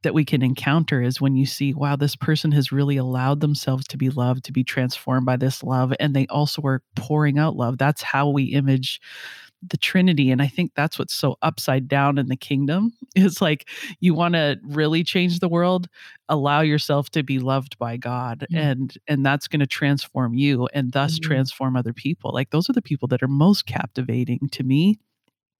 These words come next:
Speaker 1: And I think to all of us is when we look at them and we're like, "Wow,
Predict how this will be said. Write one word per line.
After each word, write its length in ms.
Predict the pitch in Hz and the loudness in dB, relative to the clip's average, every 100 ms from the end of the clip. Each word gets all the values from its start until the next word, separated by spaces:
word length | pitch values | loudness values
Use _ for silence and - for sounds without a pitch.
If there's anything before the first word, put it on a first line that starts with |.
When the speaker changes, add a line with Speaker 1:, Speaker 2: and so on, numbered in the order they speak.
| _ _ - | _ _ 2
Speaker 1:
And 100 | 175 | 4
I 60 | |
think 220 | 165 170 | 6 4
to 100 | - - | 0 0
all 240 | 135 214 | 2 2
of 140 | 202 | 2
us 220 | 127 143 151 | 2 2 2
is 180 | 143 | 2
when 120 | 151 147 | 0 0
we 120 | 147 | 0
look 240 | 143 151 | 0 -2
at 140 | 165 - | -4 -2
them 140 | 143 | -2
and 120 | 139 | -2
we're 80 | 139 | -2
like, 220 | 135 127 - | -4 -6 -8
"Wow, 320 | - - - | -20 -18 -18